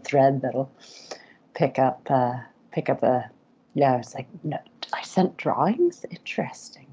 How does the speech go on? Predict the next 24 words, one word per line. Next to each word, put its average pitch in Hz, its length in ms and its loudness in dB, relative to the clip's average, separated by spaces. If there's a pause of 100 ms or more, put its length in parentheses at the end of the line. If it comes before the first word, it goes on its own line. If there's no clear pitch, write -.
(220)
<laughs> - 0 - (2250)
I, 220 220 2
I 196 80 0
sort 233 320 -2
of, 226 120 -2 (120)
I 160 100 -4
mean, 160 200 0
I 151 80 2
do 180 200 2
remember, 156 560 -2
like, 139 300 -8
passing 143 640 -6 (240)
along, 131 680 -2 (560)
like, 135 220 -4
the, 131 260 4
um, 120 380 0 (240)
the - 120 2
National 139 400 2
Geographic 131 800 -2
articles 151 840 -2 (960)
about 135 300 0
the, 127 480 -2 (160)
about 135 280 -6
the, 131 380 -4